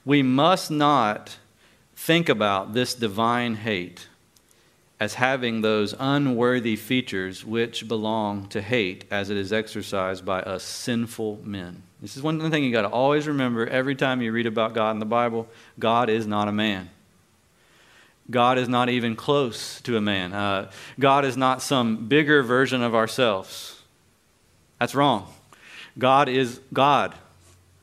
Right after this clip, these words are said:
That means he's in a category completely of his own. The way he does things is really not at all comparable to the way we do them, except that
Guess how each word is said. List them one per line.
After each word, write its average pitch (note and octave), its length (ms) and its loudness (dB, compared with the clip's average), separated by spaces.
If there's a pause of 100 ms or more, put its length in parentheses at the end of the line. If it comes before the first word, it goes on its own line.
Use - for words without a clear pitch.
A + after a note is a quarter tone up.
(240)
That A#2 180 -2
means C3+ 220 0
he's C3 160 2
in C3 120 2
a A2+ 140 2
category C#3+ 580 4
completely F3 640 4
of D#3+ 100 4
his D#3 100 2
own. B2 380 0 (600)
The B2+ 120 4
way D3 240 6
he G3+ 160 2
does E3 260 4
things D3 300 0
is C3+ 100 0
really G#3 220 4
not E3+ 220 4
at D#3 140 4
all G3+ 420 4
comparable D3 600 2
to A#2+ 60 0
the A#2 100 2
way A#2+ 160 4
we B2+ 140 2
do D3 160 4
them, F#2+ 220 -6 (1000)
except E3 500 4
that B2+ 400 4